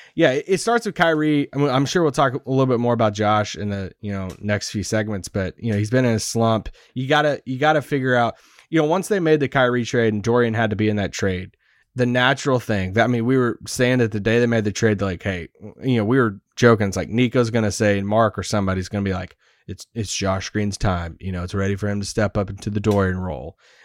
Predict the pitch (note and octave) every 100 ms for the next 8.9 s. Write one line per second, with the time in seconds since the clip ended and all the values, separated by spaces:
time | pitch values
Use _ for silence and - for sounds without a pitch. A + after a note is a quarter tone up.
0 | - A2 A2 - A2 G#2 A2 G2+ F#2 D2+
1 | _ _ _ _ - C#3+ C3+ - D#3 D3+
2 | D3 - A2+ G#2+ F#2 - - B2+ A2+ A#2+
3 | A#2 A2+ C#3 C3 B2 C3+ B2+ A#2 A#2+ A#2+
4 | A2+ A2 G#2 A#2 B2 A#2 A2+ A#2 A#2 A2+
5 | - A#2+ G2+ A2 A#2+ C3 B2 C3+ A#2+ A2+
6 | A#2+ A#2+ A#2 A2+ - A2+ A#2 A2 - A2
7 | G#2+ - _ _ _ _ D#3+ D3+ - A#3
8 | C#4 A3+ D#3+ C3 - B2+ E3+ G2+